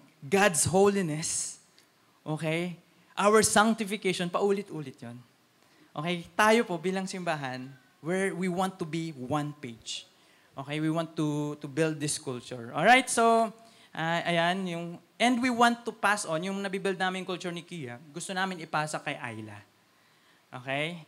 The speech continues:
And one of those things is reading the Bible. Okay? Ngayon pa lang po, tinuturuan namin siya. Minsan, pinupunit niya yung page, kinakain. Ganyan.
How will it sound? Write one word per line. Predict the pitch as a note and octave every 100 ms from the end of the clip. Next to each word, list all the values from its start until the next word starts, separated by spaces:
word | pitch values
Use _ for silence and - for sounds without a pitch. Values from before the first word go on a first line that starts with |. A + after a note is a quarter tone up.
| _ -
And | F#3
one | A#3+ A#3
of | F#3+
those | G3 G3
things | G3 F3 E3
is | E3+ - E3
reading | F3+ G#3+ G#3+ G3
the | E3+
Bible. | D#3 D#3 D#3+ D3 A#2+ A#2 C#3+
Okay? | D3+ F3
Ngayon | G3 G3
pa | F#3+
lang | F#3+
po, | F#3 D#3
tinuturuan | D#3 E3+ E3+ E3+ D#3+ D#3
namin | D3 D3
siya. | C#3+ C#3
Minsan, | D#3+ D3 F3
pinupunit | F3 E3+ D#3+ D#3+ D#3 D3+ D#3+
niya | D3+
yung | D3 D3
page, | D3 F3+ F#3 E3+ C#3+
kinakain. | C#3+ D#3 E3 E3 D#3+ D#3 D#3+ - - - -
Ganyan. | E3+ F3